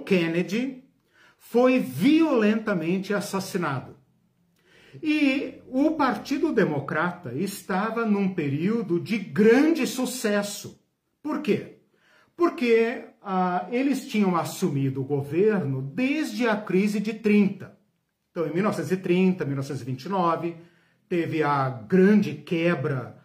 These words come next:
ah, da, da Bolsa de Nova York. E quem socorreu o país?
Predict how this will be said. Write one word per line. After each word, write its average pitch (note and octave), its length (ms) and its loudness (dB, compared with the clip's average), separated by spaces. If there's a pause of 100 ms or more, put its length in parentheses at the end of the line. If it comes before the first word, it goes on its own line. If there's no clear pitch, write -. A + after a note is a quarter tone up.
(280)
ah, C3 720 -8
da, D3 140 -6
da C3 240 -4
Bolsa D3+ 360 0
de C3 100 -6
Nova B2+ 280 -4
York. E3+ 800 2 (220)
E G3+ 140 0
quem G#3 220 4
socorreu F3+ 880 6
o C#3+ 100 -2
país? C3 680 -6